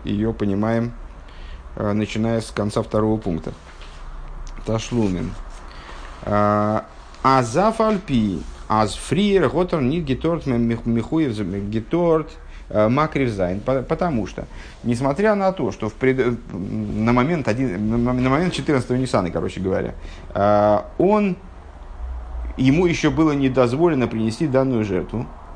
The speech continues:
э, не только инфар-, варфален, выражаясь оборотом, употребляемым предыдущим Ребе,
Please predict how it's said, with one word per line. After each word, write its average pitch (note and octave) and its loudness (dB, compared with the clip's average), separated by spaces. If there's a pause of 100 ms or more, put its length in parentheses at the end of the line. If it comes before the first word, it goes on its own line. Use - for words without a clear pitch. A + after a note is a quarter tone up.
(280)
э, G#2+ 4
не A#2+ 2
только G#3+ 2
инфар-, G#3 2
варфален, F#3 2
выражаясь A2+ 0
оборотом, G#2+ 0 (120)
употребляемым G#2 -2
предыдущим C3 -2
Ребе, G#3+ 0